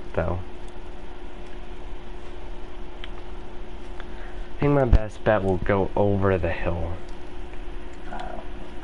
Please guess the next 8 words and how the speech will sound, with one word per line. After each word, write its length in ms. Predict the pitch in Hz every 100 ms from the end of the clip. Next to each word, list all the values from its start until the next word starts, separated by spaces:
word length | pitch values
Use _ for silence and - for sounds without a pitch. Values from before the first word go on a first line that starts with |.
| - - - - - - - - - - - - - - - - - - - -
Or 240 | 101 95 95
up 220 | - 98 90
more, 560 | 92 92 90 92 95 -
and 140 | 95
then 140 | 95 87
hope 460 | - 95 92 -
she 240 | - - 87
moves 500 | 85 82 78 80